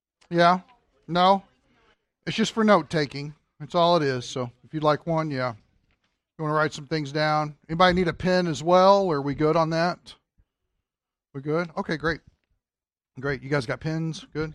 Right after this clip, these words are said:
You got a pen? Pen? Okay. Everybody good? Pens? Yes?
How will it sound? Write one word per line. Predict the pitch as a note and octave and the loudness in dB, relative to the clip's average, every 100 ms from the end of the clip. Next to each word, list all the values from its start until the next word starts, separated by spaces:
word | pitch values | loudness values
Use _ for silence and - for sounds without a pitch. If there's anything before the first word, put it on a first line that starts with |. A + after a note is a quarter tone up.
| - | -14
You | |
got | B2+ | -14
a | A#2 | -14
pen? | C#3+ C3+ C3 | -12 -12 -12
Pen? | D3+ C#3+ | -14 -14
Okay. | C#3 C#3+ - _ _ _ - | -10 -10 -10 _ _ _ 0
Everybody | F#3 F#3 | 4 6
good? | F3+ F#3+ D#3 A#2+ | 6 6 4 0
Pens? | F#3+ F3 B2+ A#2 - - | 2 2 0 -6 -12 -6
Yes? | C#3+ E3 - - | -2 -2 -4 -14